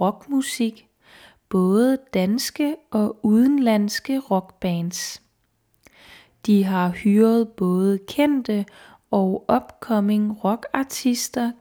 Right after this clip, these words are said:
gennem tiden. Blandt andet har Nirvana, Guns N' Roses, U two og Green Day spillet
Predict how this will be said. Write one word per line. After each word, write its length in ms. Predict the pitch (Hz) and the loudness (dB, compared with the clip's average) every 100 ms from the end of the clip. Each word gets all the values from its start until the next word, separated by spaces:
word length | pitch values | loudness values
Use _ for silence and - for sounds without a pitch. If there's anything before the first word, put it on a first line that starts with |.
| - | -4
gennem 420 | 240 247 240 240 | 0 0 0 -2
tiden. 680 | 240 - 233 185 175 165 175 _ _ _ _ _ _ _ _ - - _ - | -4 -2 2 2 2 -2 -6 _ _ _ _ _ _ _ _ -20 -20 _ -4
Blandt 360 | 208 190 180 180 - | 0 2 2 -2 0
andet 460 | 190 190 247 285 | 2 4 2 2
har 440 | - 214 196 185 185 | -2 -4 -2 -4 -2
Nirvana, 840 | 196 190 180 175 175 190 240 269 269 - _ _ - _ - | 0 2 0 -2 0 0 0 0 -2 -8 _ _ -20 _ -4
Guns 380 | 190 185 214 - | 0 2 0 2
N' 280 | 220 185 190 | 2 4 4
Roses, 800 | 202 262 - 277 269 - - _ _ _ _ _ - | 2 0 -2 -2 -2 -8 -12 _ _ _ _ _ 0
U 260 | 226 269 294 | 4 4 4
two 560 | - - 233 240 254 - - | 0 2 4 4 0 -4 -2
og 340 | 196 185 180 | 0 0 -2
Green 440 | - 220 240 285 294 | 0 2 4 2 2
Day 380 | 240 220 226 233 - - - | 2 2 2 -2 -10 -20 -12
spillet 720 | - - - 240 262 285 | -8 -6 0 2 4 2